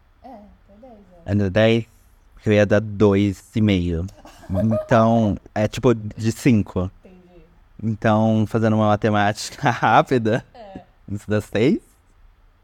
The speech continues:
Speaker 1: Acho que eu não sei.
Speaker 2: Acho que eu dou um seis, e como quarto filme da franquia.
Speaker 1: É.
Speaker 2: Quarto melhor filme da franquia.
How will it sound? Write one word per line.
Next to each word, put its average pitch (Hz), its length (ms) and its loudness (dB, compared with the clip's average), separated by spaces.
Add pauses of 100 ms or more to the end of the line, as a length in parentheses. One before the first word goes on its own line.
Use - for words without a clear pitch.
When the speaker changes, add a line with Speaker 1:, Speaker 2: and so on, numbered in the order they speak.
(340)
Speaker 1:
Acho 381 240 -2
que 277 80 -8
eu 269 80 -2
não 277 80 -2
sei. 160 380 -6 (340)
Speaker 2:
Acho 131 200 0
que 151 40 0
eu 151 40 4
dou 143 160 4
um 147 40 -6
seis, 127 560 -2 (160)
e 82 160 -10
como 131 320 2
quarto 117 340 2
filme 123 240 0
da 117 80 0
franquia. 95 500 -4 (280)
Speaker 1:
É. 226 300 -20 (380)
Speaker 2:
Quarto 113 300 2
melhor 107 260 4
filme 107 240 -2
da 104 80 0
franquia. 95 460 -6